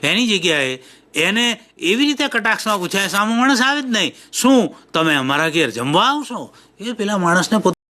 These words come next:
અપમાન થઈ જાય એમ લાગે. તો એ થયા થોડા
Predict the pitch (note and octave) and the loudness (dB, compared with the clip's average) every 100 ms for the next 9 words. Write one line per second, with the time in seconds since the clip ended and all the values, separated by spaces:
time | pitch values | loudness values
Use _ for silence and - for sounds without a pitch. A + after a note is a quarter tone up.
0 | - G3+ A#3+ G#3+ C3 A#2 A2+ A2 - - | -2 2 2 2 2 2 0 -2 -10 -10
1 | C3 A#2+ A2+ G2 F2+ - - - D#3+ D#3 | -2 2 4 2 0 -4 -8 -2 2 4
2 | D3+ D3+ - - A#3+ A3 E3 C#3 C#3 - | 4 0 -8 0 0 0 0 0 -2 -8
3 | _ _ D#3 D#3+ F#3 B3+ | _ _ 2 4 4 0